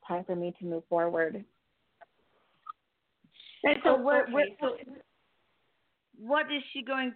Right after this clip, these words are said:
Speaker 2: to, what kind of, uh, o-, other career should she possibly look into?
Speaker 1: Computers. You will be working on computers.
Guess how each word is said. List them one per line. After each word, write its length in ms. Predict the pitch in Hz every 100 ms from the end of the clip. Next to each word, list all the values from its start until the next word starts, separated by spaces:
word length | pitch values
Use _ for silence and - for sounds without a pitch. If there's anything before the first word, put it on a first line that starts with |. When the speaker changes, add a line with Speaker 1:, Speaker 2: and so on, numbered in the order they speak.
| -
Speaker 2:
to, 200 | 247 233
what 200 | 247 247
kind 120 | 247
of, 80 | 208 -
uh, 300 | 208 196 240 -
o-, 60 | 240
other 160 | 226 226
career 400 | - 247 240 226 - -
should 140 | 240 214
she 320 | - 220 208 175 _ _ - - _ -
possibly 380 | 220 220 - 208
look 180 | 202 202
into? 480 | 233 262 - 135 - _ _ _ _ _ _ _ _ -
Speaker 1:
Computers. 540 | 190 - - 165 175 - _
You 160 | 190 185
will 80 | 190
be 120 | 190
working 400 | 185 - 190 190
on 240 | 175 175
computers. 540 | - 180 - 165 165